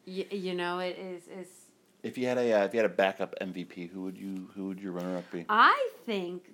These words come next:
Speaker 1: that, um, what's her name did a
Speaker 2: Paulette Goddard as Hannah?
Speaker 1: Paulette Goddard as Hannah did a really good job. I really liked her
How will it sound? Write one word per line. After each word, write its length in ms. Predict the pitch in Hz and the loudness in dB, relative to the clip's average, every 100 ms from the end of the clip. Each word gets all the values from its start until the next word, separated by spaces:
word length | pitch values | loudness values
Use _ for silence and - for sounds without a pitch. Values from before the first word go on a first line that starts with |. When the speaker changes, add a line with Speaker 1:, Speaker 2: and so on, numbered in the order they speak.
| 180 | -4
Speaker 1:
that, 680 | 190 185 175 175 175 170 - _ - | 0 0 0 -4 -4 -6 -8 _ -8
um, 720 | 196 185 175 170 165 165 156 - _ _ _ _ 180 185 185 | -4 -4 -4 -6 -8 -10 -12 -16 _ _ _ _ -20 -16 -8
what's 340 | 196 190 - | -6 -6 -8
her 120 | 240 | -8
name 540 | 240 240 240 269 294 285 _ - _ _ _ - | -6 -4 -6 -6 -6 -8 _ -20 _ _ _ -10
did 520 | 220 220 226 240 226 - | -6 -4 -2 -4 -6 -10
a 560 | 185 196 196 190 185 180 | -6 -2 -2 -4 -4 0
Speaker 2:
Paulette 380 | 101 101 78 | 2 2 -2
Goddard 420 | 87 90 101 131 117 | -4 0 2 2 0
as 140 | - | -6
Hannah? 380 | 92 98 147 180 _ - | -6 -4 -4 -6 _ -6
Speaker 1:
Paulette 420 | 208 202 202 208 | -2 0 -2 -2
Goddard 340 | 202 196 185 | -4 -4 -6
as 160 | 196 190 | -8 -8
Hannah 320 | 185 170 170 | -8 -8 -8
did 140 | 165 165 | -10 -10
a 60 | |
really 520 | 170 165 175 180 170 170 | -10 -12 -8 -6 -6 -8
good 240 | - - | -10 -12
job. 380 | 50 - - - | -12 -10 -10 -10
I 160 | 185 185 | -10 -8
really 480 | 185 190 202 214 208 | -6 -2 0 0 0
liked 500 | 196 180 185 - - - | 2 0 -2 -12 -14 -6
her 440 | 175 175 175 | -4 -4 -4